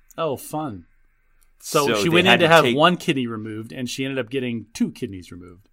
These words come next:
Speaker 2: So she went in with three and came out with one.
Speaker 1: That's, that, huh. All right, so I'm not gonna bash on the medical profession. I don't
Speaker 2: Right.
Speaker 1: know how complicated
Speaker 2: I, yeah.
Speaker 1: things are, but I can't help but think that a surgeon in that instance, like, "Okay,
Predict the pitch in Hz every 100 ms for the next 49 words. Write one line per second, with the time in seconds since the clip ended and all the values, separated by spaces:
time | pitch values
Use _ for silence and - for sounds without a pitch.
0 | _ - - - 131 117 - 117 127 143
1 | 135 123 123 - 127 123 120 104 104 127
2 | 117 110 92 92 92 95 80 60 - _
3 | _ _ _ _ _ _ _ _ - 285
4 | - - 160 208 208 - - - _ _
5 | _ _ - 139 104 - _ _ 165 151
6 | - 160 147 160 180 190 - 165 160 151
7 | 139 139 131 - 143 131 127 123 123 117
8 | 120 113 123 120 120 135 135 135 - 143
9 | 120 131 123 135 123 123 120 113 _ _
10 | - 170 160 - 185 208 156 151 180 135
11 | 156 - - 135 101 - _ _ _ -
12 | 139 147 139 - 185 190 156 156 160 160
13 | 151 147 147 131 123 123 143 - 131 107